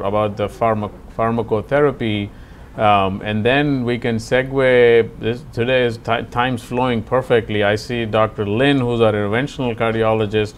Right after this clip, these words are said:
who I said was on call of duty, also is on. We'll start with Doctor Kim about medications, and then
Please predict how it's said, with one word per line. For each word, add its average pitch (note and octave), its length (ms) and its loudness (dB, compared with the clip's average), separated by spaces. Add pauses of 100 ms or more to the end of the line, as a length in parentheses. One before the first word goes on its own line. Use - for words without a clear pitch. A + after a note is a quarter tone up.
(580)
who G#2 120 -2
I G#2 100 4
said A#2 220 0
was G#2+ 160 0
on G#2 160 0
call A2+ 240 2
of G2+ 80 -2
duty, A2+ 340 -2
also A2+ 300 0
is G2+ 160 0
on. A2 420 2 (400)
We'll A2+ 360 0
start C3+ 360 2
with C3 180 -2
Doctor A#2+ 320 2
Kim B2+ 280 -4
about A#2 320 2
medications, A2 760 -2
and A2 220 -2
then A#2+ 360 -2